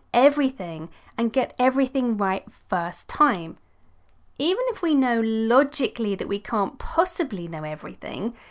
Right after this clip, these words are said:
that inner dialogue can still trip us up. The key thing to remember here is that failing is actually part of success. It's part of our journey.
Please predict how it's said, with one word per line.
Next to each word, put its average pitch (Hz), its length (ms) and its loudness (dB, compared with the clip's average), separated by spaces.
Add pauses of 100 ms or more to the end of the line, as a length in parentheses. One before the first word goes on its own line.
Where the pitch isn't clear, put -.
(240)
that 302 320 4
inner 269 280 4
dialogue 214 680 2
can 214 240 -6
still 208 800 0
trip - 320 -4
us - 160 -6
up. - 260 -10 (1080)
The 247 60 -6
key - 380 -2
thing 311 200 4
to - 120 -2
remember 233 360 2
here 208 420 0
is 220 140 -2
that - 260 0
failing 254 680 0
is 220 200 0 (140)
actually 233 580 -4 (160)
part 233 760 4 (200)
of 180 380 -6
success. - 960 -4 (500)
It's 269 220 0
part - 420 0
of 262 120 -4
our 240 180 2
journey. 226 840 0